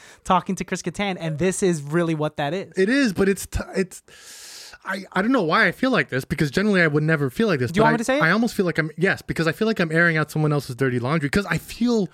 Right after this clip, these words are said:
Speaker 2: bad
Speaker 1: Well
Speaker 2: for their French. You know, here's what it is, real quick, before you tell the story.
Speaker 1: What?
Speaker 2: I feel bad for their friendship. I feel bad that Chris Kattan and Will Ferrell lost how close of a bond that they had as best, as, as what seemed to be best friends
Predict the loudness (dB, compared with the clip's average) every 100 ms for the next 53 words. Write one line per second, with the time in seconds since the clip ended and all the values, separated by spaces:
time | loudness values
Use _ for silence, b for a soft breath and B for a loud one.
0 | B 2 4 4 0 0 2 0 0 0
1 | 0 -2 -14 B B 0 2 2 2 2
2 | 2 2 0 -2 0 2 0 -4 -2 0
3 | 0 0 -2 -4 -14 -16 -14 -12 -14 _
4 | _ B B B -8 -2 0 2 2 2
5 | 0 0 0 0 -2 -4 -14 _ _ _
6 | _ _ _ _ _ _ _ -4 0 2
7 | 2 2 2 0 -2 -2 -2 0 0 2
8 | 0 0 -2 -2 -4 -4 -4 -12 B B
9 | -4 -4 0 0 0 -2 -2 -2 -2 0
10 | 0 0 0 -2 -2 -2 -2 -4 -4 -2
11 | -2 -2 -2 -4 -4 -4 -2 0 -2 0
12 | -2 0 0 0 -2